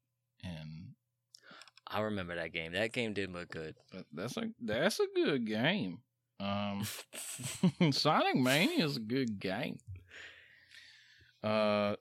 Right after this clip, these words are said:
Speaker 1: then we get Wave five of the Mario Kart eight Deluxe Booster Pass. Those
Speaker 2: <laughs> Oh, hell yeah, dude.
Speaker 1: those things have been rocking socks, brother. Rocking mine specifically. <laughs> And
Speaker 2: They're gonna milk,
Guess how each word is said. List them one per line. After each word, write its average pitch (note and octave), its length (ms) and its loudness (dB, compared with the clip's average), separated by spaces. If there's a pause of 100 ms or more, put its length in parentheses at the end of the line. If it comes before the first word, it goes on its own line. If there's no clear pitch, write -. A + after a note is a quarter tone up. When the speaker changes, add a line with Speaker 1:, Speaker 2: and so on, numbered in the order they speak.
(300)
Speaker 1:
then A#2 220 2
we C#3 80 8
get A#2+ 160 6
Wave A#2+ 260 8
five C#3 580 4 (120)
of A2+ 240 2
the A2 120 2
Mario A2 440 4
Kart A#2+ 300 2 (840)
eight A#2+ 240 2
Deluxe A2+ 480 2
Booster A#2 420 2
Pass. C#3 540 0 (340)
Those A2+ 260 0 (260)
Speaker 2:
<laughs> - 260 -6
Oh, A2+ 180 2 (140)
hell C#3+ 240 0
yeah, E2+ 260 -2
dude. - 160 -6
Speaker 1:
those D3 160 2
things E3 240 4
have A2 140 2
been G2+ 400 2 (320)
rocking A2 440 2
socks, - 720 2 (220)
brother. G2+ 480 2 (280)
Rocking A#2 320 4
mine B2+ 320 8
specifically. G#2 840 2
<laughs> - 60 -20 (320)
And G#2+ 300 0
Speaker 2:
They're G2+ 100 2
gonna G2 140 2
milk, F#2+ 300 0